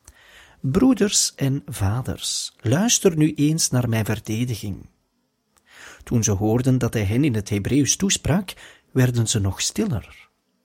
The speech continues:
Hij zei: "Ik ben een Jood, geboren in Tarsus in Cilicia, maar ik ben hier in de stad opgevoed en onderwezen aan de voeten van Gamaliel, stipt volgens de wet van de vaderen.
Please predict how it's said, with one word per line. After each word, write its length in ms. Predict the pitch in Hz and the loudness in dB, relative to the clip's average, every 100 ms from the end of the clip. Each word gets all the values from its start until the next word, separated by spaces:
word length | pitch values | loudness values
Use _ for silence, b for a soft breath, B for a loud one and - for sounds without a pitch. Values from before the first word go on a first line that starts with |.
| _ | _
Hij 200 | - 98 | -6 -4
zei: 480 | 90 - 101 151 139 b b b b b | -2 -4 -2 -2 -4 b b b b b
"Ik 160 | - 175 | -4 2
ben 140 | 196 | 4
een 140 | 190 135 | 6 4
Jood, 480 | 117 170 240 - - - | 4 4 2 -4 -20 -2
geboren 560 | - 123 104 131 170 | 0 2 2 2 2
in 180 | 120 101 | 2 0
Tarsus 540 | - 180 - 123 151 | -2 -2 0 0 0
in 140 | - 143 | 0 0
Cilicia, 680 | - 135 170 - 185 98 143 _ B B B B | 2 2 2 0 0 -2 -6 _ B B B B
maar 120 | 135 | 2
ik 100 | 143 | 4
ben 140 | 147 | 4
hier 300 | 127 190 240 | 4 4 2
in 100 | 208 | 2
de 60 | 127 | 0
stad 360 | 107 - 196 - | 0 0 -2 0
opgevoed 720 | 208 - 247 175 120 - - B B | -2 2 0 0 -2 -4 -12 B B
en 160 | 147 | 2
onderwezen 680 | 143 143 120 113 202 208 160 | 4 4 2 0 0 2 2
aan 100 | 107 | 2
de 120 | 101 | 0
voeten 340 | 107 165 165 | -2 0 0
van 300 | 143 123 120 | 0 0 0
Gamaliel, 840 | 117 107 95 98 135 131 110 104 101 _ _ _ _ B B B | 0 0 0 0 -2 -6 -8 -8 -12 _ _ _ _ B B B
stipt 580 | - - 262 277 - - _ | -6 2 2 2 -8 -20 _
volgens 400 | 190 185 160 117 | 2 2 2 0
de 100 | 107 | 0
wet 240 | 135 - | -2 -4
van 200 | - 156 | -4 -2
de 100 | 151 | -2
vaderen. 680 | - 98 123 127 104 78 | -2 -2 -2 -6 -8 -10